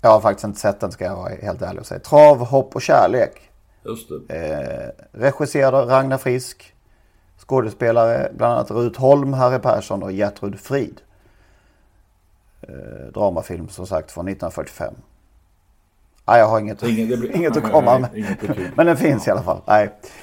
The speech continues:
Speaker 1: Eh, vi har ju den oefterglömliga, eller oförglömliga, eh, vinnare och förlorare från tjugohundrafem.
Speaker 2: Ja, just det.
Speaker 1: Kjell Sund-, Sundvalls, eh, film med bland,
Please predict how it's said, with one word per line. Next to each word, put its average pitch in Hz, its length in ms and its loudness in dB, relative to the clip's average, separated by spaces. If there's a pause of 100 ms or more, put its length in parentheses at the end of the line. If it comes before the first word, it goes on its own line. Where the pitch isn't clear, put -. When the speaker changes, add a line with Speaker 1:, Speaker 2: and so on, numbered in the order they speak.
(560)
Speaker 1:
Eh, - 680 -8
vi 123 100 -6
har 117 220 6
ju 110 60 2
den 113 240 0
oefterglömliga, 127 1120 0
eller 147 320 0
oförglömliga, 135 1160 2
eh, 98 80 -6 (580)
vinnare 113 560 0
och - 240 -4
förlorare 131 720 0 (200)
från 101 200 -12
tjugohundrafem. 101 1120 -2 (160)
Speaker 2:
Ja, 71 60 -18
just 92 380 -12
det. 71 60 -20 (260)
Speaker 1:
Kjell 104 300 -2
Sund-, 95 560 -6
Sundvalls, 101 1300 -6
eh, 85 480 -8
film 85 500 -10
med 80 140 -12
bland, 85 360 -8